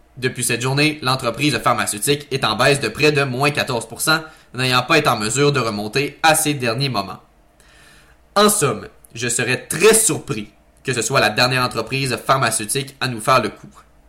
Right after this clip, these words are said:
Donc, il est et sera très important d'être prudent lors de ce genre d'annonce, particulièrement lorsque cela implique des tests préliminaires. Prudence.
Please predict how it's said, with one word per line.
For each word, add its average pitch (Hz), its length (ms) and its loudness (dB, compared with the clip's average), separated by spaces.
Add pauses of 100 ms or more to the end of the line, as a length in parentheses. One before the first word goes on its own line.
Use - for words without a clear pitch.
(120)
Donc, 123 400 -4
il 147 120 -2
est 175 280 2
et 139 100 -2
sera 180 460 4
très 175 500 2
important 123 480 0 (260)
d'être 127 300 -4
prudent 117 520 -2
lors 117 180 0
de 107 80 -2
ce 107 120 -6
genre 101 140 -4
d'annonce, - 520 -12 (520)
particulièrement 117 760 0 (260)
lorsque 117 340 -4
cela 117 320 0
implique 120 520 -8 (120)
des 120 160 -4
tests 123 400 -4 (260)
préliminaires. 120 680 -2 (560)
Prudence. 175 640 0